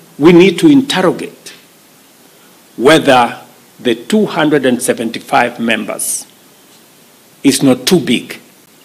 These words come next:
an organization for us to fund, and whether we should rationalize the size of the Pan-African Parliament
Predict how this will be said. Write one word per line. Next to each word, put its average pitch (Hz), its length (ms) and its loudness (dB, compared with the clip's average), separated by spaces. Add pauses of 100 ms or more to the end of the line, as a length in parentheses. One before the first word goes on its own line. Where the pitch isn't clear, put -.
(760)
an 110 120 0
organization 92 640 -4
for - 1160 -8
us 90 200 -6
to - 140 -12
fund, 107 420 -6 (1500)
and 147 200 2
whether 196 260 6
we 170 200 4
should - 680 -4
rationalize 117 1040 -2 (200)
the 165 100 -4
size 175 460 0
of 139 140 -2
the 127 80 -2
Pan-African 110 580 -6
Parliament 147 640 -6